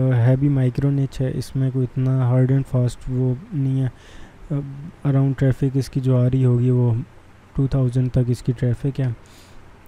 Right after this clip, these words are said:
इसके जो keywords हैं वो देख लेते हैं, कितनी difficulty क्या है keywords की और ये कितना position क्या ले रहा है, कितना traffic कितनी ले रहा है और total volume जो है इन keywords का वो कितना है,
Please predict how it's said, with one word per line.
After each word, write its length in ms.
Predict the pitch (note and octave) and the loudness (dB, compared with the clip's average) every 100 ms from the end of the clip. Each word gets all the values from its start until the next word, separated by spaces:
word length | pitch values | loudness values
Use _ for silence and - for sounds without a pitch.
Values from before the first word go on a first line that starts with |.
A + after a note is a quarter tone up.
| - | -8
इसके 260 | C3 - C3 | -8 -2 -2
जो 180 | B2 B2+ | 0 -2
keywords 500 | - C#3 C#3 C3+ B2 | 0 0 2 2 2
हैं 80 | C3 | 2
वो 160 | C3 | 2
देख 280 | B2+ B2+ - | 2 0 4
लेते 240 | C3 - | 2 4
हैं, 80 | C3+ | 2
कितनी 300 | C3 - C3+ | 0 0 0
difficulty 600 | B2+ B2 B2+ C3 B2+ C#3+ | 0 0 0 0 2 2
क्या 160 | C3+ C#3 | 2 0
है 60 | B2 | 2
keywords 440 | C3+ C3 C3 - | 2 4 2 0
की 200 | - B2+ | 0 4
और 160 | B2 A#2+ | 4 2
ये 160 | B2+ | 2
कितना 480 | A#2+ C3 - C3 B2 - - - - - | 2 -2 0 0 0 -4 -20 -20 -20 0
position 440 | - B2+ B2 C#3 C#3 | 4 6 6 2 2
क्या 160 | C#3+ | 4
ले 200 | C3+ C3 | 6 6
रहा 100 | B2+ | 6
है, 60 | B2 | 4
कितना 580 | C3 - C3 C3 C3+ C3 | 2 0 2 2 2 0
traffic 380 | - C3 - C3+ | 0 0 0 -2
कितनी 280 | C#3 C3+ | -2 0
ले 220 | C3+ B2+ B2 | 2 2 2
रहा 120 | B2 | 2
है 60 | |
और 60 | A#2+ | 0
total 300 | B2+ A#2+ C3+ | 0 0 2
volume 420 | C3 B2+ B2 C3 C3+ | 2 2 2 0 0
जो 120 | C3 | 0
है 140 | B2+ | 0
इन 100 | B2 | -2
keywords 400 | A#2+ C3+ C3 A#2+ | -2 0 0 0
का 120 | - | -2
वो 80 | C3 | -2
कितना 360 | A#2 B2 - | 0 -4 -2
है, 100 | C3 | -2